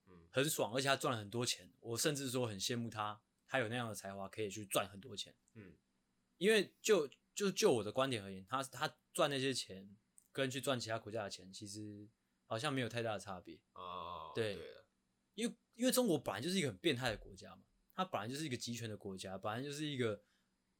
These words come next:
Speaker 2: 很控制人民的国家。
Speaker 1: 嗯，嗯，嗯。
Speaker 2: 那你，你走到，你走到他的国家里面，就照他的游戏方式，得到他的好处，得到他的钱。
Speaker 1: 嗯，嗯，嗯。
Speaker 2: 其实，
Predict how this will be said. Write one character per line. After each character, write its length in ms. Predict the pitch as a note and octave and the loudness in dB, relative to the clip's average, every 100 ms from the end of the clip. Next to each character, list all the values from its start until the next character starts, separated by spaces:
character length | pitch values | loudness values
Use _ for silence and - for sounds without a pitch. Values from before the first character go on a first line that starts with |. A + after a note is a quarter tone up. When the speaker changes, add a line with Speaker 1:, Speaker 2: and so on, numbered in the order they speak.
| _ _ _ _ _ _ | _ _ _ _ _ _
Speaker 2:
很 220 | A#2+ A2 | -4 -2
控 260 | - E3+ C3+ | 2 4 4
制 280 | D#3 C3 | 2 2
人 180 | A2 G#2+ | 4 2
民 220 | G#2+ G#2 | 0 -4
的 80 | G#2 | -6
国 240 | G2 F#2+ F#2 | -6 -10 -8
家。 320 | F#2+ F#2+ G2 | -10 -10 -16
Speaker 1:
嗯， 100 | A2 | -18
嗯， 320 | G2 F#2+ F#2 F#2+ | -18 -20 -20 -20
嗯。 60 | - | -10
Speaker 2:
那 160 | - D#3 | -2 0
你， 260 | B2+ A2 | 0 -2
你 160 | A2+ B2+ | -2 -2
走 140 | C3 | 2
到， 200 | A#2+ B2 C3 | 4 4 2
你 100 | C#3+ | -6
走 180 | - A2 | -4 2
到 120 | B2+ | 2
他 120 | A#2+ | 4
的 80 | A2+ | 0
国 140 | G#2 | 0
家 160 | G#2+ A#2 | 2 2
里 80 | F#2+ | 0
面， 220 | G#2 G2+ | -6 -6
就 120 | G#2 | -6
照 220 | G#2+ B2 | 2 4
他 160 | A2+ A2+ | 4 4
的 180 | G#2+ F#2+ | 2 -2
游 120 | G#2 | -4
戏 140 | G#2+ | -2
方 200 | A#2 G#2+ | -2 -2
式， 160 | A2 G#2 | -4 -8
得 160 | F#2+ G#2 | -8 -4
到 140 | A2 | 0
他 100 | A2+ | 0
的 220 | A2 G2 - _ _ | 0 -4 -12 _ _
好 180 | - F#2+ | -6 -6
处， 160 | F#3 A#2+ | -4 -6
得 140 | A2 | -2
到 100 | A2 | 0
他 120 | G#2+ | 0
的 100 | A2+ | -2
钱。 240 | G#2 - - E2 _ _ | -2 -4 -6 -18 _ _
Speaker 1:
嗯， 120 | - G2 | -20 -14
嗯， 160 | F#2+ F#2 | -14 -14
嗯。 200 | F2 F2 | -20 -20
Speaker 2:
其 220 | - - C#3+ | -8 -4 0
实， 580 | - C3+ C3 C3+ C3 | 2 2 2 0 -4